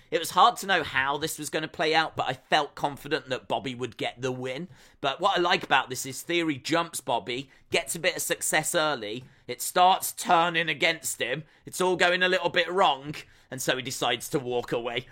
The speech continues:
He decides to walk away, and I really like that. I like that he's trying to get out of this.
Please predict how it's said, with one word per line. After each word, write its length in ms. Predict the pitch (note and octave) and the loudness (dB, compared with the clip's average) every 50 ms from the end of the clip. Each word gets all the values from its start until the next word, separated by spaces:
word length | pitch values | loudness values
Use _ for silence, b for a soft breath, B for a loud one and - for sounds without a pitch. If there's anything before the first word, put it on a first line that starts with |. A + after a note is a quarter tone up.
| B B - | B B -10
He 80 | C#3+ | -6
decides 520 | C#3 D3 D3+ - - F3+ D#3 D#3+ D#3+ - - | -4 -4 -2 0 2 2 2 2 2 -2 -2
to 120 | - F3+ | -2 -2
walk 300 | D#3+ D3 D3 D3+ D3 - | -2 0 -2 -2 -2 -2
away, 220 | E3 C#3+ C#3+ C#3 D3 | -2 -2 0 0 0
and 100 | D3 D3+ | 2 2
I 60 | D#3+ | 2
really 280 | F3 G#3 A#3 A#3+ - F3+ | 2 2 2 2 2 4
like 300 | E3+ F3 F#3 E3 C3 A#2 | 6 6 6 6 4 -2
that. 240 | A#2 A2+ A2 - _ _ _ - - | -4 -4 -4 -8 _ _ _ 0 2
I 40 | F3 | 2
like 280 | F3 F#3+ G3 A3 G#3+ - | 4 6 4 4 4 2
that 140 | B3+ G#3 | 0 0
he's 200 | A3 G#3+ F#3+ - | 0 -2 -6 -6
trying 360 | - - G#3 G3+ G3 F#3 F3+ D#3 | -6 -2 -2 0 0 0 -2 -4
to 160 | - F3 D#3+ | -4 -4 -4
get 340 | D3 G#2+ F#2+ D#3 C#3+ D3 C#3 | -4 0 2 4 4 4 2
out 300 | C3 C3 D3 D3 - D#3 | 2 -2 -2 -4 -2 -4
of 180 | D#3 C#3 D3 | -4 -2 -2
this. 320 | D3 E3 D#3 E3+ - - | -2 -2 -2 -2 -6 -10